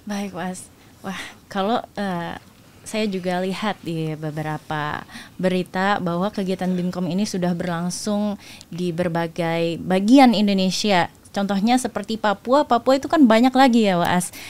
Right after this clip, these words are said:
Ada Sorong, Merauke, ada, eh,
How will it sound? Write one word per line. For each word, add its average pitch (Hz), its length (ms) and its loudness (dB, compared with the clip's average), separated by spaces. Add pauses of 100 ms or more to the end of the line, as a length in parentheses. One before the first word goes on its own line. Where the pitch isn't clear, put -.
(160)
Ada 160 480 0
Sorong, 214 560 4
Merauke, 190 720 2 (320)
ada, 175 640 -2
eh, 165 520 0